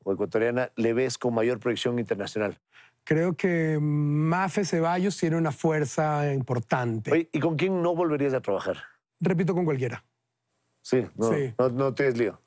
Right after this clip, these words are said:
Speaker 2: No tengo lío. Sí, no.
Speaker 1: ¿Seguro?
Speaker 2: Incluso con la persona que se me vino a la mente
Speaker 1: <laughs>
Speaker 2: que
Speaker 1: Sí.
Speaker 2: no voy a decir.
Speaker 1: Di
Speaker 2: porque,
Speaker 1: nomás, di nomás.
Speaker 2: porque, porque superamos las cosas.
Speaker 1: Así. Ah,
Speaker 2: <laughs>
Speaker 1: pero sí. Puñetes, no.
Speaker 2: No.
Speaker 1: Mejor. ¿Qué le falta a la producción dramática ecuatoriana para que, para que surja?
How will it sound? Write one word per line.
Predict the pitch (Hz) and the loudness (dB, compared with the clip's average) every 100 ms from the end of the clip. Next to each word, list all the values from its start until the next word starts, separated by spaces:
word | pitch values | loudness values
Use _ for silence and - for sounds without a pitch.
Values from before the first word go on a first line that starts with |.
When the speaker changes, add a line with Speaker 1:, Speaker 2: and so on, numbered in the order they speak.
| - | -2
Speaker 2:
No | 170 | 0
tengo | 170 160 | 0 0
lío. | 127 110 - - | -2 -4 -14 -8
Sí, | - 139 135 | -2 0 0
no. | 143 | 0
Speaker 1:
¿Seguro? | 135 131 | 2 2
Speaker 2:
Incluso | 370 392 | 2 2
con | 381 | 0
la | 320 | -2
persona | 285 202 262 | -2 0 0
que | 233 | 0
se | 233 | -2
me | 214 | 0
vino | 214 208 | 0 0
a | |
la | 190 | 0
mente | 196 175 | 2 2
Speaker 1:
<laughs> | |
Speaker 2:
que | 143 | 2
Speaker 1:
Sí. | |
Speaker 2:
no | 175 | 0
voy | - | 0
a | 160 | -2
decir. | 147 240 269 240 - _ _ | -2 0 0 -2 -4 _ _
Speaker 1:
Di | 277 339 | 0 2
Speaker 2:
porque, | |
Speaker 1:
nomás, | 359 302 311 339 339 | 2 2 2 2 2
di | |
nomás. | 339 294 285 277 | 0 2 2 0
Speaker 2:
porque, | 185 | -2
porque | 147 185 165 | -2 -2 0
superamos | 208 170 165 147 | -2 0 -2 0
las | 170 | -2
cosas. | - 254 139 123 - - | -2 -4 -6 -8 -14 -2
Speaker 1:
Así. | 120 175 143 202 | 0 2 0 2
Ah, | 180 165 | 2 2
Speaker 2:
<laughs> | 208 | 2
Speaker 1:
pero | 185 | 2
sí. | 196 170 113 117 104 - _ _ _ 165 127 | 2 0 0 -2 -6 -12 _ _ _ -16 -8
Puñetes, | - 151 170 170 151 | -2 0 0 0 0
no. | 170 160 _ - | -2 -6 _ 0
Speaker 2:
No. | 196 185 151 160 180 | 2 2 0 -2 0
Speaker 1:
Mejor. | 127 117 - _ _ - | 0 0 -4 _ _ -6
¿Qué | - | 0
le | 208 | 0
falta | 190 165 | 2 2
a | |
la | 143 | 0
producción | 135 123 - 147 143 | 0 -2 0 0 2
dramática | 139 127 117 127 135 113 | 0 0 0 -2 -2 -2
ecuatoriana | 104 107 120 117 95 | -2 0 0 0 0
para | 107 101 | 0 0
que, | 104 98 85 | 0 0 0
para | 104 95 | -2 -2
que | - | -4
surja? | 98 - | -4 -4